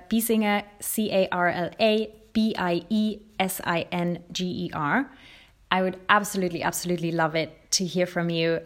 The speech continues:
and just to hear your feedback, and let me know what you're doing on ins-, on emails, what's working, what's not, what some of your struggles are. I'd love to hear from you and to help create more content to increase your conversion rates,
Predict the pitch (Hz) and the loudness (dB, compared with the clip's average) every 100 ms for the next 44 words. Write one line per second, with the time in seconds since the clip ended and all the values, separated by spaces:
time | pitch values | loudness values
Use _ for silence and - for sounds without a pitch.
0 | - - 180 170 170 165 160 - - 233 | -6 -2 0 0 0 -2 -4 -4 -2 0
1 | 254 233 226 208 208 196 165 - 180 175 | 2 2 2 0 -2 2 2 2 -2 2
2 | 190 208 202 190 190 190 185 - 196 202 | 2 4 4 4 2 0 0 2 0 2
3 | 202 190 185 185 - 202 190 - 196 190 | 2 2 0 -4 -2 0 2 0 0 4
4 | 180 185 - - - - 202 - - 190 | 4 2 -4 -18 -18 0 2 2 6 4
5 | 180 185 175 - 175 190 - - 185 175 | 6 0 -2 -2 2 2 2 2 4 4
6 | 165 - - 185 180 - - - - - | 0 -4 -8 -2 0 -2 -12 -16 -8 0
7 | 208 190 190 - 180 175 180 202 240 294 | 0 0 -2 0 0 0 2 2 4 2
8 | - 180 170 175 170 - - - 190 - | -2 -2 2 2 2 -2 -6 -4 -4 -4
9 | 180 - 202 247 330 - 190 185 185 - | -4 0 2 4 2 0 -2 -2 -4 -2
10 | 185 175 - - - - 190 - 190 226 | -2 -4 -10 -20 -14 -2 -2 0 2 0
11 | 226 208 202 208 190 190 - - - - | 0 -2 -2 0 -2 -2 -10 -18 -20 -20
12 | _ - - 185 180 175 170 165 - 185 | _ -4 -2 0 0 0 0 -4 -6 -6
13 | - 190 185 180 180 170 165 165 165 160 | -6 -4 -4 -2 2 2 0 -2 -2 -2
14 | 160 - | -4 -8